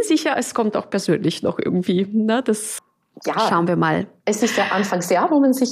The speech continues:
Speaker 2: Ziele setzen will. Ich habe noch kein Urlaubsziel. Vielleicht wird's heuer Mallorca.
Speaker 1: Ich hatte jetzt vor einigen Monaten eine Investorin hier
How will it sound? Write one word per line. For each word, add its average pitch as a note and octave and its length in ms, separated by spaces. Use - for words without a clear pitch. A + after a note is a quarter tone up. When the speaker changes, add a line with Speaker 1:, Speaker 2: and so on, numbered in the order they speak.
Speaker 2:
Ziele C#4 540
setzen - 600
will. D4+ 180
Ich - 140
habe G3+ 140
noch G3+ 120
kein F#3+ 260
Urlaubsziel. B3 640
Vielleicht - 480
wird's D4 240
heuer A#3+ 240
Mallorca. G#3 680
Speaker 1:
Ich G#3 260
hatte B3 200
jetzt A#3 280
vor - 200
einigen B3+ 340
Monaten A#3+ 440
eine G#3+ 180
Investorin G#3 640
hier F#3 560